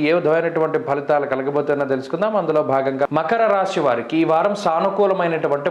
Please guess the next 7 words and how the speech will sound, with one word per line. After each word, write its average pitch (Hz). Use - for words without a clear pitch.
వాతావరణం 147
గోచరిస్తూ 135
ఉన్నది. 110
ప్రత్యేకించి 190
చతుర్థ 220
స్థానమందు 196
శుక్రబుధులు 180